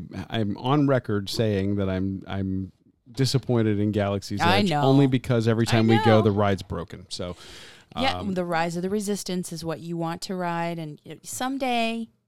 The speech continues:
Speaker 1: when it isn't struck by lightning.
Speaker 2: or mechanical issues.
Speaker 1: Right. Well, um,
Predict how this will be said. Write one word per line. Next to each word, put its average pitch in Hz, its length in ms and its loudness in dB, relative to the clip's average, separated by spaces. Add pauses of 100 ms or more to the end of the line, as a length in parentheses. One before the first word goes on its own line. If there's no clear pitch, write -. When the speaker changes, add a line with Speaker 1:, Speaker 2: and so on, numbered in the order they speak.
(240)
Speaker 1:
when 107 160 0
it 98 140 -6
isn't 127 280 -2
struck - 320 -2
by 110 120 0
lightning. 98 680 -2 (180)
Speaker 2:
or 175 760 -4 (960)
mechanical 175 680 -10
issues. 165 500 -8
Speaker 1:
Right. 92 300 -2 (160)
Well, 113 320 4
um, 104 240 0